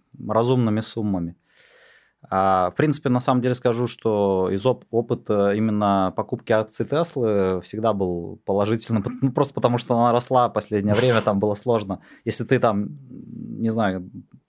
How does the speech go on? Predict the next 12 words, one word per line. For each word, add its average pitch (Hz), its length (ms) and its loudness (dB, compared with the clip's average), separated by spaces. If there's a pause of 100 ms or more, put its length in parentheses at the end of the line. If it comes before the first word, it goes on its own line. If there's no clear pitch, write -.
при 104 140 -4
проседании 113 460 0
на 107 120 -2
пять 107 220 -4
процентов 107 520 -2
не 101 440 -4
стараешься 110 460 -2
быстрее 104 400 -4
сбросить, 143 440 -6
то, 101 80 -10
в 98 40 -10
принципе, 127 540 -6